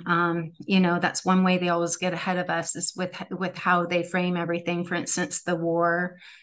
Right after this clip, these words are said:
right? Where it's not a war, it's a genocide, right? And yet the mainstream media now refers to it as a war. We have to keep re-, reminding people that there's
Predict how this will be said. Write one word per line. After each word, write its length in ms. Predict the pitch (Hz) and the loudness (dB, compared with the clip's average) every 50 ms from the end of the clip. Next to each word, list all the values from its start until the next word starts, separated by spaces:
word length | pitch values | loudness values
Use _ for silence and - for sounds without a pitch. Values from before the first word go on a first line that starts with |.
| - _ | -20 _
right? 280 | - - 180 196 196 - | -4 -2 0 0 0 0
Where 80 | - 190 | 0 0
it's 160 | 185 185 - | 0 0 0
not 200 | 196 190 196 196 | 0 0 0 0
a 40 | 196 | -2
war, 220 | 175 170 165 170 | -2 0 0 0
it's 180 | 180 - - - | 0 -2 -4 -8
a 60 | 185 | -10
genocide, 800 | 175 - 180 175 180 180 175 - - 160 160 165 170 185 185 180 | -6 -4 -4 -2 -2 -4 -4 -4 -4 -4 -4 -4 -4 -6 -8 -6
right? 320 | - 160 180 185 185 - - | -4 -4 -2 -2 -4 -6 -6
And 180 | - 185 185 180 | -6 -4 -2 -2
yet 300 | 175 170 170 139 - - | -2 -2 -2 -4 -4 -6
the 300 | - 175 165 160 165 160 - - _ _ _ _ _ _ _ _ _ _ _ | -6 -4 -4 -4 -4 -6 -8 -14 _ _ _ _ _ _ _ _ _ _ _
mainstream 540 | - 202 202 196 185 180 - 196 185 180 185 | 0 4 4 6 4 4 4 4 6 6 6
media 300 | 185 180 175 180 185 180 | 6 4 4 4 2 2
now 180 | 180 175 175 180 | 4 4 2 2
refers 460 | 180 175 175 175 160 175 170 - - | 2 0 0 0 -2 -2 -2 -2 -4
to 100 | 196 175 | -2 -2
it 100 | 175 - | -2 -2
as 200 | - 175 - 175 | -2 -2 -2 -2
a 80 | 165 | -2
war. 400 | 175 180 180 175 170 170 180 185 147 | -2 0 0 0 0 0 -2 -2 -4
We 80 | 170 | -4
have 160 | 185 160 180 - | -4 -4 -4 -6
to 60 | - | -8
keep 240 | - - 170 - 190 | -10 -10 -8 -6 -6
re-, 200 | 185 - - - - - - - - - - - | -8 -8 -10 -14 -20 -20 -20 -20 -20 -18 -6 0
reminding 480 | 214 214 214 226 226 233 233 233 233 220 | 2 6 8 8 8 8 8 8 6 6
people 340 | 220 214 202 196 202 196 196 | 4 2 0 0 2 2 4
that 200 | 196 196 190 190 | 4 4 4 2
there's 300 | 190 190 185 180 - | 0 0 0 0 0